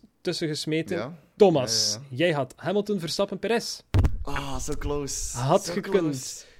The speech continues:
Speaker 1: Y-,
Speaker 2: Ah.
Speaker 1: Yuki en Lando in de punten.
Speaker 2: Ja, helaas.
Speaker 1: Dat,
Speaker 2: Helaas.
Speaker 1: dat is minder. Eh,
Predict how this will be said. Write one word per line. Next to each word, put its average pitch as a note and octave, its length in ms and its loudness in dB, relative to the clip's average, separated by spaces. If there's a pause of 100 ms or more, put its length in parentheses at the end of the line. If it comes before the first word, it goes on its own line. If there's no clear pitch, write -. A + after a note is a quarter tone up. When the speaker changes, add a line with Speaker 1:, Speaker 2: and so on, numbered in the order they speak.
Speaker 1:
Y-, C3 160 -2
Speaker 2:
Ah. D3 540 -6 (140)
Speaker 1:
Yuki A#3 520 0
en G3+ 240 -4
Lando G3+ 400 0
in F#3 160 -8
de E3+ 80 -6
punten. B2+ 680 -8
Speaker 2:
Ja, G2 380 -8
helaas. G2 720 -10 (220)
Speaker 1:
Dat, C3 140 -4
Speaker 2:
Helaas. F#2+ 200 -10
Speaker 1:
dat C3+ 100 -8
is A2 140 -12
minder. A2+ 260 -6 (500)
Eh, C#3+ 460 0